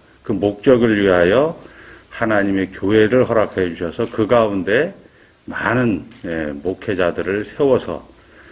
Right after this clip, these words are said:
하나님의 양무리들을 그 하나님의 목적대로, 예, 인도해 가는 일들을, 예, 교회들이 이제 하게 되어지는데, 예, 그것이 기준이 바로 성경이게 되는 것이고, 그 성경이, 예, 기준에서 이탈됐을 때,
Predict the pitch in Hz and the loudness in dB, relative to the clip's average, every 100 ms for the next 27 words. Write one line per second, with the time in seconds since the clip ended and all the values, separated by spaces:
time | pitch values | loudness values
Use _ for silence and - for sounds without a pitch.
0 | - - 110 101 95 95 87 73 90 98 | -20 -10 -2 0 2 2 0 -2 0 0
1 | 87 87 80 87 123 147 - - 87 127 | 0 0 0 0 0 -2 -8 -6 -4 0
2 | 131 123 104 101 107 147 117 - 90 73 | 0 0 0 -2 -2 -2 -2 -2 -2 -2
3 | 71 - _ - 82 78 101 107 104 95 | -8 -16 _ -10 -6 -2 0 4 4 4
4 | 90 87 82 80 80 85 85 92 131 151 | 2 0 -2 -4 -4 -4 -4 0 0 -2
5 | - - - - - - 78 - - 90 | -10 -20 -20 -20 -20 -12 -10 -10 -4 2
6 | 95 95 90 90 80 - - 92 - 78 | 4 4 2 2 0 -2 -12 -8 -6 -6
7 | - - 101 87 82 - 78 73 78 78 | -4 -2 2 2 2 0 -4 -4 -2 0
8 | 110 - - - - - - - - 92 | 0 -2 -12 -20 -20 -20 -20 -6 0 0
9 | - 120 131 165 165 185 180 - 139 131 | 2 0 4 4 2 0 -2 -2 -6 0
10 | 139 143 147 101 123 147 - 131 104 87 | 2 2 2 0 0 -2 -2 0 2 0
11 | 85 85 85 78 76 73 87 80 147 190 | -2 -4 -4 -6 -6 -6 -8 -4 -4 -4
12 | - 147 151 - 185 175 170 185 240 233 | -4 -2 0 2 4 4 4 2 0 -2
13 | - - - - - 113 110 135 127 147 | -12 -20 -20 -12 2 4 4 0 4 4
14 | 139 135 113 117 143 120 107 92 90 - | 4 2 0 0 2 2 0 -2 -8 -2
15 | 107 82 | 0 0